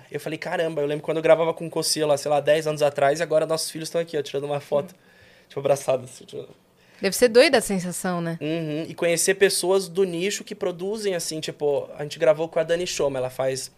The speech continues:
Speaker 1: é, vídeos de culinária no TikTok e tudo mais. E ela tem uma fi-, duas filhas, né? A Aurora e a Jade.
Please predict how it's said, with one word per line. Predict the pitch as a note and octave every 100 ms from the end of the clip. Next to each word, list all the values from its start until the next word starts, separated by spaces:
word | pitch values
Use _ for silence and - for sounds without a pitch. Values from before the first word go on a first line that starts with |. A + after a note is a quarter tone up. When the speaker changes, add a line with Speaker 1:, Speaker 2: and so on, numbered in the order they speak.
| _ - -
Speaker 1:
é, | B2+
vídeos | C3+ C3+ C3+
de | C3+
culinária | C3+ D3 C3+ C3+ D3+ C#3
no | C3+
TikTok | - - C3 D3 C#3+ C#3
e |
tudo | C#3 D3
mais. | C#3 B2+ B2+
E | C3+
ela | C#3+ D3
tem | D#3+
uma | E3+ F3
fi-, | F3 D3+ -
duas | D#3 G3
filhas, | F#3+ D3 B2+
né? | C#3+
A | D#3
Aurora | C#3 C#3+ D3+
e |
a | D#3
Jade. | D3 C3+ B2+